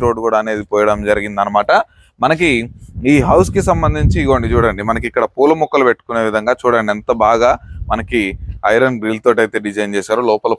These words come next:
పూల మొక్కలు కూడా పెట్టడం జరిగింది. చాలా మంచిగా ప్లానింగ్ చేసేసి మొత్తం గ్రానైట్ తోటి అయితే ఫినిషింగ్ చేశారు. చూడండి, ఎక్కడ ఇది అనేది చేయరు. మనకి ఈ బిల్డర్ అనేది ఈ విధంగా కన్‌స్ట్రక్షన్ అయితే చేయడం జరిగింది. ఇక ఈ హౌస్ యొక్క చూడండి, కార్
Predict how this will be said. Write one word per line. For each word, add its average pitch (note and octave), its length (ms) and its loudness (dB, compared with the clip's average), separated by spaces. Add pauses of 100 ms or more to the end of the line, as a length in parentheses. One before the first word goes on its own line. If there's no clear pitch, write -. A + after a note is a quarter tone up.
పూల G#2+ 240 0
మొక్కలు A2 260 0
కూడా G#2+ 140 4
పెట్టడం G2 420 -2
జరిగింది. G2 320 -6 (120)
చాలా G2+ 280 2
మంచిగా G2 420 -4
ప్లానింగ్ G2+ 400 -2
చేసేసి G2+ 300 -6 (100)
మొత్తం B2 220 -6 (100)
గ్రానైట్ A#2+ 460 -2
తోటి A2+ 160 0
అయితే - 140 2 (100)
ఫినిషింగ్ G#2+ 380 -8
చేశారు. F#2+ 320 -2
చూడండి, G2+ 300 0 (120)
ఎక్కడ - 180 -2 (160)
ఇది G#2 160 -2
అనేది G#2+ 320 -4 (560)
చేయరు. A#2 340 2
మనకి A#2 240 0 (520)
ఈ G2+ 100 -6
బిల్డర్ B2+ 280 4
అనేది A#2+ 260 0
ఈ - 60 2
విధంగా G#2+ 300 0
కన్‌స్ట్రక్షన్ G2+ 520 -6
అయితే G#2 200 -4
చేయడం G2 300 -2
జరిగింది. G2+ 360 0 (480)
ఇక F3 80 0 (760)
ఈ E3 40 6 (680)
హౌస్ E3+ 340 4
యొక్క F3 200 -2 (1300)
చూడండి, C#3 320 2 (280)
కార్ D3 180 2